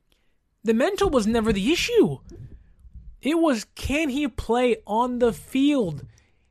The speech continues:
And Kyle Shanahan this year showed a lack of trust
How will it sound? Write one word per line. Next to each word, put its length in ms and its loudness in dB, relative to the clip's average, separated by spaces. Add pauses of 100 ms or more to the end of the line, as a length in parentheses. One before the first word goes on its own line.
(200)
And 160 -6
Kyle 300 0
Shanahan 680 -2
this 320 2
year 380 2 (680)
showed 380 0
a 80 6
lack 460 2
of 120 -2
trust 520 -2